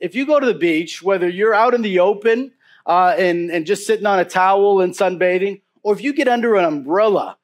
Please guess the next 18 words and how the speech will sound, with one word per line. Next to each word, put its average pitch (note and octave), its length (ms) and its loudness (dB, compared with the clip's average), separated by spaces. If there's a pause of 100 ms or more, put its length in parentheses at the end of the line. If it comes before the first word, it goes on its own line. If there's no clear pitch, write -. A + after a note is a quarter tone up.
(280)
right, F3+ 320 0
and, F3 240 -2
and E3 160 -2
you're E3 140 0
in G#3+ 260 -2
the G3 100 2
shade, G3+ 420 0
but E3 180 -6
you're D#3 140 -8
at G3 240 -2
the F#3 80 -6
beach, D3+ 580 -2 (400)
the F3+ 140 -4
sun's B3 440 0
rays G#3+ 400 0
still G#3+ 220 2
affect - 360 -2
us. - 280 -20